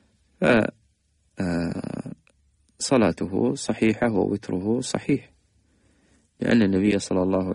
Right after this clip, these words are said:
عليه وسلم قال: آه، "صلاة الليل مثنى مثنى،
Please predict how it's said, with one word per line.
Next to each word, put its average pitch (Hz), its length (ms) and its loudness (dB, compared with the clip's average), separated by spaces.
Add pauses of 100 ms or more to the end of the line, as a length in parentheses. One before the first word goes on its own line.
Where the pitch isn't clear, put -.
عليه 92 320 -2
وسلم 90 540 -2
قال: 135 360 0 (1900)
آه، - 340 0 (220)
"صلاة 113 420 2
الليل 101 400 2
مثنى 104 440 0
مثنى، 110 560 -2